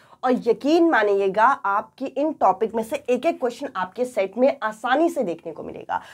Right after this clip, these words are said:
तो देखिए, ये सारे टर्म मैं आपके साथ यहाँ पे बहुत ईजी तरीके से डिस्कस करती हूँ, ताकि जब आप क्वेश्चन करेंगे तो आपके क्वेश्चंस गलत होने के चांसेस बिल्कुल ना रहे। तो देखिए, यहाँ पे सबसे पहले मैंने लिखा है बीआईसीएस और सीएएलपी।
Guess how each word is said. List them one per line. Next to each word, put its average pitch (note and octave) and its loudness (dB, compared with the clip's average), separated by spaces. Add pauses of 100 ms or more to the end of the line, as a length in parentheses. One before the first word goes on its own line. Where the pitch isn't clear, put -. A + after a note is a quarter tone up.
(200)
तो D#4 4
देखिए, E4+ 6
ये G4+ 6
सारे C#4 6
टर्म D4 2
मैं C#4 2
आपके A3+ -2
साथ C4 -4
यहाँ A3 -10
पे C4 0
बहुत G#3+ -4 (140)
ईजी A#3+ 2
तरीके A3 -2
से A3 -2
डिस्कस F#3 -8
करती F3 -8
हूँ, D#4 -2
ताकि A3 -6
जब A3 4
आप G#3+ 0
क्वेश्चन F#3+ -4
करेंगे A3+ 0 (320)
तो D4+ 4
आपके B3 4
क्वेश्चंस C4 -2
गलत G3+ -2
होने G3 -2
के F#3+ -8
चांसेस F#3 -4
बिल्कुल F#3 -4
ना D#3 -8
रहे। C#3+ -20 (340)
तो E4 4
देखिए, E4+ 4
यहाँ A#3 4
पे F#4 -2
सबसे D#4 -2
पहले C4 -2
मैंने A3 2
लिखा F#3+ -4
है C#4 4 (120)
बीआईसीएस A3+ 0
और B3+ 2
सीएएलपी। A#3+ -4